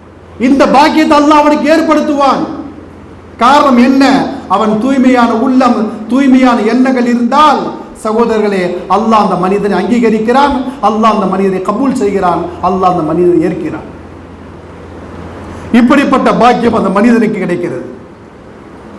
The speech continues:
அதே போன்று தான், அன்பானவர்களே, பாருங்க, எந்த அளவுக்கு என்று சொன்னால், இந்த காலத்திலே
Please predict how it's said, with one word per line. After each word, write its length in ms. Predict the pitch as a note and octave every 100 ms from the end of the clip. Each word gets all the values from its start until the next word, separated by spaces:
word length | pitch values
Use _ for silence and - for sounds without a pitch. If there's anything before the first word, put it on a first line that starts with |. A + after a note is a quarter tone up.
| - - - - -
அதே 260 | F#3 A#3+ C4
போன்று 280 | A#3+ A#3+
தான், 180 | A3+ A3+
அன்பானவர்களே, 580 | A#3+ B3 B3 A#3+ A#3 A3+
பாருங்க, 520 | A3 B3 A3+ G#3 B3 - - - - - - - -
எந்த 280 | A3+ B3+
அளவுக்கு 360 | B3 B3 C4+ A3+
என்று 140 | A#3+
சொன்னால், 520 | A#3+ A3 A3 A3 A3 D#3 G#2+ - - - - - - - - - -
இந்த 240 | B3 B3+
காலத்திலே 760 | A#3+ B3 C4+ B3+ B3 G#3+ G#3+ -